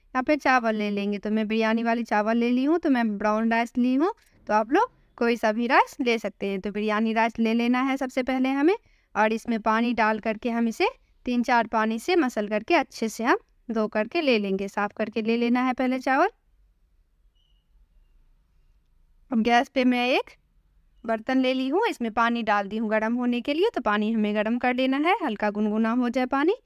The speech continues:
तो उतना गर्म कर लेना है। अब इसमें हम तेज़पत्ता डाल देंगे, तो दो तेज़पत्ता तोड़ करके डाल देना है,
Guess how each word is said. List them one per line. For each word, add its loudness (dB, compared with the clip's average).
तो -4
उतना -2
गर्म 0
कर 0
लेना 0
है। 2
अब 2
इसमें -2
हम 2
तेज़पत्ता 0
डाल -2
देंगे, -2
तो -4
दो -4
तेज़पत्ता -2
तोड़ -4
करके -2
डाल 0
देना 2
है, 2